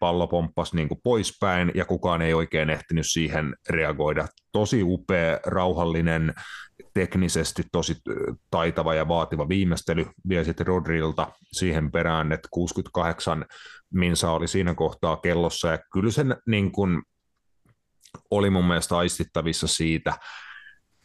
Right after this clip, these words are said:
että sen maalin jälkeen, ö, niinku tietenkin City ehkä vähän löysä sillä tavalla niinku otettaan pelistä,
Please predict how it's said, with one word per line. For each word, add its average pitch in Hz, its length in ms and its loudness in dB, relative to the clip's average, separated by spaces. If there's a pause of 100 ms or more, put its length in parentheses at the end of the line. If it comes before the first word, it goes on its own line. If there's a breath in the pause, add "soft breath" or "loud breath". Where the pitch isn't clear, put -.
(420)
että 92 200 0
sen 95 200 4
maalin 90 420 4
jälkeen, 82 720 2
ö, - 60 -2 (960)
niinku 85 280 0 (120)
tietenkin 87 520 0
City 85 360 0 (260)
ehkä 78 320 -2
vähän 78 260 0 (360)
löysä 90 500 2
sillä 82 320 0
tavalla 80 300 0
niinku 80 320 0
otettaan 82 560 0
pelistä, 80 540 -2